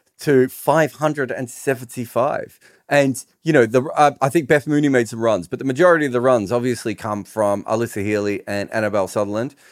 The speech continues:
Uh, there's that great tweet by, was, I think it was by Hypercourse, wasn't it? That, uh, Alyssa Healy and Mitchell Starc, uh, they're fourteen players with a h-, high score of ninety-nine in Test match cricket across men's and women's game, and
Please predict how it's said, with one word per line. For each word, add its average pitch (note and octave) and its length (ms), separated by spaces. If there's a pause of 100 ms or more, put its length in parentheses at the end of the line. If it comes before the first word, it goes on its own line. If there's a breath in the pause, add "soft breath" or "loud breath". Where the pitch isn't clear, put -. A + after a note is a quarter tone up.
(160 soft breath)
Uh, G#2 100
there's F#2+ 220
that G2+ 100
great G#2+ 320
tweet A2 320
by, F#2+ 300
was, G2 100
I F2 80
think A2 140
it - 20
was F#2+ 80
by G2 160
Hypercourse, G2+ 520
wasn't F#2 240
it? F2 120
That, - 260
uh, F#2+ 140
Alyssa G#2+ 320
Healy G2+ 300
and F#2+ 100
Mitchell F#2+ 180
Starc, F#2+ 360 (400 soft breath)
uh, G2+ 80
they're F#2+ 120
fourteen A#2+ 440
players G#2+ 360
with G2+ 120
a G2 60
h-, - 200
high G2+ 160
score G2 260
of F2+ 120
ninety-nine F#2+ 440
in F#2 80
Test F2+ 220
match - 240
cricket F#2 280
across E2 260
men's F2+ 260
and F2 80
women's F2 280
game, F2 300
and D#2+ 140